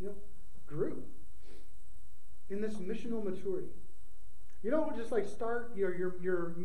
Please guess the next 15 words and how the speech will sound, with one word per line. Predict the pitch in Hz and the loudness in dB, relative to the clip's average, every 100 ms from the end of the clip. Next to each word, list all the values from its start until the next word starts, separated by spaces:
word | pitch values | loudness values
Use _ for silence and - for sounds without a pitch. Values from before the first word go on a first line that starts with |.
| 196 165 | 0 0
your | 165 | 0
mission. | 214 269 165 156 - - | 0 0 -2 -2 -2 0
I | 240 302 | 0 0
am | 220 185 | 0 0
not | 220 262 226 | 0 0 0
the | |
same | 190 226 214 | 0 0 0
kind | 208 196 | -2 -2
of | 170 185 | 0 0
person, | 208 208 180 | 0 0 -2
pastor, | 170 196 190 - 185 | -2 -2 -2 0 0
preacher, | 180 202 - 170 160 - - - 185 | 2 0 0 0 0 0 0 0 0
that | 190 | 2
I | 185 | 2
was | 180 180 175 180 - | 2 0 0 0 0